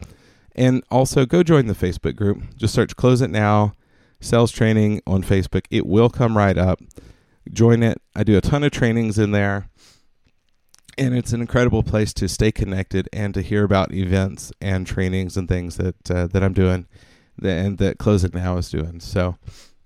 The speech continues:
but, but really at the end of the day, though, the whole point is, you know, having a normal conversation with people. Stop being weird and start selling.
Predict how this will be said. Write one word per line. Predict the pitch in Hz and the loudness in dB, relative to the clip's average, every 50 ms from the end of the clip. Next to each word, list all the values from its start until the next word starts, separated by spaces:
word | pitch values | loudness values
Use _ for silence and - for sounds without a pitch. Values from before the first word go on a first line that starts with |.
| _ _ _ - - - - - - - - - - - - - - - - - - - - - - | _ _ _ -18 -16 -16 -16 -18 -20 -20 -20 -20 -20 -20 -20 -20 -20 -20 -20 -20 -20 -18 -16 -12 -10
but, | - 117 - - - - - - - - - | -8 -8 -8 -10 -12 -16 -14 -14 -14 -6 -2
but | - 143 - - _ _ _ _ _ | 0 0 0 -2 _ _ _ _ _
really | 156 214 269 311 320 262 170 | 2 2 4 4 4 4 2
at | 185 - | 2 0
the | 190 - | 0 0
end | 208 220 226 | 0 0 0
of | 180 | 0
the | 139 | 0
day, | 107 110 101 104 | 0 0 0 0
though, | 98 101 98 98 | 0 0 0 0
the | 98 104 | 0 0
whole | - - - | -2 -4 -4
point | - - 107 107 110 110 | -2 -2 0 0 -2 -2
is, | 98 98 98 95 - - - - - _ _ _ _ _ _ _ _ _ - | -4 -4 -6 -6 -6 -8 -10 -10 -12 _ _ _ _ _ _ _ _ _ -8
you | 156 135 | -4 -2
know, | 123 - - - - | -2 -2 -4 -4 -6
having | - - 185 214 233 277 277 233 | -4 -2 0 -2 -2 -2 -2 -2
a | 202 | -2
normal | 147 127 123 123 139 147 147 | 0 2 2 2 0 0 -2
conversation | - - 135 127 127 123 110 - 95 90 92 - - 98 | -2 0 0 0 2 0 0 0 -2 -2 -2 -4 -6 -6
with | 90 85 - | -6 -6 -6
people. | - 87 82 - 82 82 | -6 -8 -8 -10 -10 -8
Stop | - - - 139 151 156 147 | -8 -2 0 2 2 2 2
being | 139 135 139 135 | 2 2 4 4
weird | 117 110 110 113 117 110 | 4 4 6 6 4 4
and | 104 95 | 2 0
start | - - 98 95 78 - | 2 2 2 2 0 -2
selling. | - 92 87 87 87 90 - - | -4 -4 -4 -4 -8 -10 -12 -16